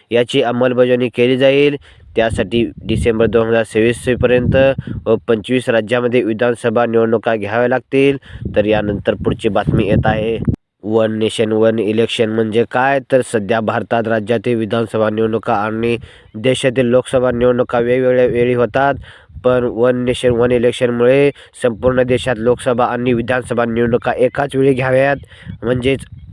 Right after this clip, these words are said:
<clears throat> लोकसभा निवडणुका एकाच वेळी घ्यावे, म्हणजे लोकसभा आणि राज्यांच्या विधानसभांचे सदस्य निवडण्यासाठी मतदार एकाच वेळी, एकाच दिवशी मतदान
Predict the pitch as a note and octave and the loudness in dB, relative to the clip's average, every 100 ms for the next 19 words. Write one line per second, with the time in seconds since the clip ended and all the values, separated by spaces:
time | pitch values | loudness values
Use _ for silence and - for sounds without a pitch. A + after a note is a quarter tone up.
0 | - _ - - - - _ _ _ - | -20 _ -12 -12 -12 -16 _ _ _ -20
1 | _ - - - - _ - A2 C3 A#2 | _ -20 -20 -20 -20 _ -8 0 0 0
2 | B2+ A#2 B2+ - - - A#2 A#2+ A#2+ A#2 | 0 2 2 -2 -10 -12 -2 0 0 0
3 | B2+ A#2 A#2 C3+ C3+ C3 B2+ B2 C3 C#3+ | 0 0 0 0 2 0 0 0 2 4
4 | C#3 B2 A#2 B2+ A#2+ B2 B2+ B2 B2 A#2+ | 2 0 2 2 2 0 0 0 0 0
5 | B2 B2 B2 B2+ A#2 A#2+ A2+ A2 B2 B2+ | 0 0 2 0 0 0 0 0 -2 0
6 | A#2+ A#2 A#2 A#2+ A#2 A#2 C3+ C3+ C3 - | -2 0 -2 0 0 0 2 2 2 -6
7 | - - G#2+ A#2 B2 B2 A#2+ B2+ - A2+ | -20 -6 0 2 2 -2 0 -2 0 -2
8 | A2 A#2+ A#2+ - A2+ - C3+ C3+ B2+ C3+ | -2 -2 -4 -2 -2 0 0 0 2 2
9 | C#3 - - _ - A2+ C#3 C#3 C3 - | 0 -4 -20 _ -4 -2 -2 0 0 0
10 | B2 A#2 A#2 C3+ | 0 0 0 -2